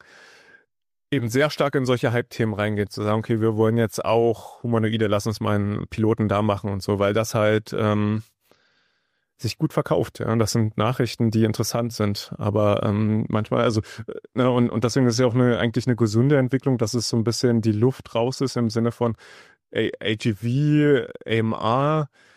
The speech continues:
so mobile Roboter, das ist ja gar nicht mehr sexy, ne? Als wir vor vier Jahren gesprochen haben,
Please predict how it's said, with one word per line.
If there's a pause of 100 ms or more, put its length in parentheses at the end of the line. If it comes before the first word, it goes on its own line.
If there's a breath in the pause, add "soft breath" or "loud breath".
so
mobile
Roboter,
das
ist
ja
gar
nicht
mehr
sexy,
ne?
Als
wir
vor
vier
Jahren
gesprochen
haben,